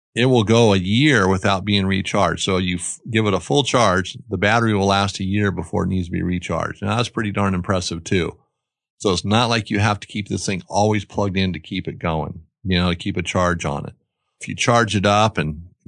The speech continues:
a month has gone by before you use it, you forgot about it, and you, you know, you're getting ready to go on a trip, and it's gonna be, it's gonna work. It's gonna be fine. You're gonna plug it in maybe just to top it off, but it's not gonna top it off much. You've got the full charge.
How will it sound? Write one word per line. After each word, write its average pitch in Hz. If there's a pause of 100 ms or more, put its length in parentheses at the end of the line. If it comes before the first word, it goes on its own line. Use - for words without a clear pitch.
(120)
a 90
month 95
has 92
gone 98
by 95
before 95
you 92
use 95
it, 98
you 87
forgot 95
about 98
it, 90
and 92
you, 82
you 98
know, 92
you're 85
getting 95
ready 101
to 90
go 98
on 90
a 78
trip, 101
and 73 (1500)
it's -
gonna 113
be, 104
it's 110
gonna 120
work. 135
It's 101
gonna 123
be 113
fine. 82 (1000)
You're 120
gonna 101
plug 113
it 98
in 113
maybe 104
just 98
to -
top -
it 98
off, 110
but 98
it's 92
not 113
gonna 104
top 110
it 110
off 120
much. 95 (600)
You've 98
got 104
the 90
full 90
charge. 95